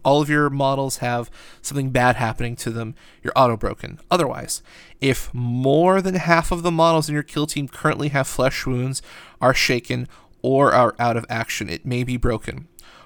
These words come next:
Roll two D six, if the total is greater than the highest leadership characteristic of any models on the kill team, other than those that are shaken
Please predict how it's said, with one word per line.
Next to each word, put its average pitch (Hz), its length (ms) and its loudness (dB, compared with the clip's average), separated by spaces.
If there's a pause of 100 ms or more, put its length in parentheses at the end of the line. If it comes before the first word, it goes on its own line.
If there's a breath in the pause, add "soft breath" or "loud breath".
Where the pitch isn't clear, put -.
Roll 120 200 2
two 147 280 2
D 185 100 -2
six, - 520 -2 (280 soft breath)
if 143 120 0
the 135 120 2
total 139 380 2
is 123 180 -2
greater 131 380 2
than 135 140 -4
the 120 100 -6
highest 180 580 0
leadership - 480 0
characteristic 160 720 0
of 127 160 -4 (120)
any 196 280 0
models 160 460 2
on 131 140 0
the 131 80 -4
kill - 240 -2
team, 117 300 -8 (420 loud breath)
other 156 260 6
than 151 180 0
those 139 240 0
that 123 120 -2
are 110 80 -4
shaken 120 680 -4